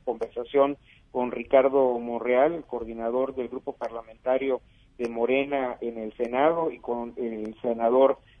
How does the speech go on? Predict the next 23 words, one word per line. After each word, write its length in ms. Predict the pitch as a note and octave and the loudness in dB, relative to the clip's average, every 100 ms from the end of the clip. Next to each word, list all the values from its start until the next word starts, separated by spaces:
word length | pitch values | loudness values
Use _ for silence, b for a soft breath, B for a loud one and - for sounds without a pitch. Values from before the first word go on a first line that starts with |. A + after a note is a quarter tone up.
| - | -4
Armenta, 640 | B2 A#2+ C3+ D#3 F3+ D#3+ | -2 2 0 0 2 2
presidente 480 | B2+ A#2+ A#2+ B2 C#3 | 0 -4 -4 -2 2
de 100 | B2 | 2
la 140 | A2+ | 0
Comisión 440 | A2+ A#2 A2+ C3 C3 | -6 -8 -8 -4 0
de 100 | C3 | 0
Hacienda 420 | - B2+ C3 B2+ | 0 -2 2 0
y 60 | A#2 | 0
Crédito 420 | - B2+ B2 B2 | -2 -2 -2 -8
Público 680 | - C3 C#3 B2+ E3 D#3+ - b b - | -4 -6 -4 -2 2 2 0 b b -6
en, 300 | B2+ A#2+ A#2+ | -4 -4 -6
en 180 | B2 A#2+ | -6 -4
el 120 | A2 | -4
propio 640 | - C#3 - C#3 B2 A#2 - | 4 4 4 4 4 2 0
Senado, 520 | B2 C3 C3+ D3+ F3+ b b _ | -2 4 4 4 0 b b _
y, 300 | F#3 F#3+ - | -6 -6 -4
eh, 300 | E3+ C#3+ C3+ C3 | 0 0 0 -2
tuvimos 580 | C#3+ D#3+ F#3 F#3 F3+ E3 | -8 -6 -2 -2 -2 -4
una 440 | E3+ F3 E3+ D3 | -4 0 2 2
retroalimentación 680 | C3+ C3 C3+ C3 C3 - E3 | 0 -4 -4 -6 -8 -12 -8
muy 140 | F3 | -6
importante, 800 | F3 - B2+ C3 D3 D3+ - F3 | -6 -6 -6 0 0 0 -2 -2
expusimos 600 | D3+ _ - C#3+ D#3 D#3 | -2 _ -18 -10 -10 -10